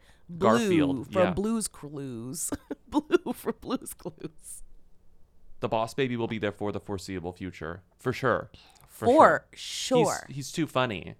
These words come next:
Speaker 2: He's too funny.
Speaker 1: For sure.
Speaker 2: Um,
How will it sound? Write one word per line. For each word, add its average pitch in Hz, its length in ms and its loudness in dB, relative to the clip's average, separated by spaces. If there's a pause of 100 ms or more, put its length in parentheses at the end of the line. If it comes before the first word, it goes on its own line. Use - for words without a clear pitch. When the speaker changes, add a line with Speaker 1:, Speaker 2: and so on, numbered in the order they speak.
(460)
Speaker 2:
He's - 260 -8
too 135 320 -2
funny. 92 440 -6 (160)
Speaker 1:
For 233 560 -2 (320)
sure. 208 520 -2 (4000)
Speaker 2:
Um, 143 340 4